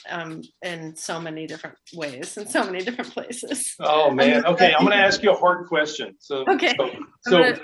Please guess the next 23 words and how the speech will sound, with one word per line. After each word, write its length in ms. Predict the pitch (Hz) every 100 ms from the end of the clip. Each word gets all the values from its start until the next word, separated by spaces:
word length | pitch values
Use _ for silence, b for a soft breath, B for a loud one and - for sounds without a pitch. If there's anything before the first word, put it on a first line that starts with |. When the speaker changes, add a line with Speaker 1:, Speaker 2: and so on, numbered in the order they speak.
| -
Speaker 1:
rotate 460 | 240 240 - 214 208
again 220 | 208 208
here. 140 | 220
Speaker 2:
Yeah, 340 | 190 254 233 165
let's 340 | 180 185 -
keep 280 | - 202 170
going, 460 | 170 175 170 147 139 -
dancing 320 | 156 151 160
around 100 | 151 147
that 120 | -
sun. 340 | - 143 117 _ _ -
So 360 | - 196 180
Speaker 1:
Yeah. 100 | 170 170
Speaker 2:
what 440 | 156 202 247 226
is 240 | 190 160
your, 200 | 165 180 _
what 340 | - 147 208 214
was, 260 | 196 -
like, 300 | 160 165 156 160 _ _
maybe 340 | 185 170 185 190
the 80 | 170
most 260 | 160 151
rewarding? 600 | 139 123 120 127 120 104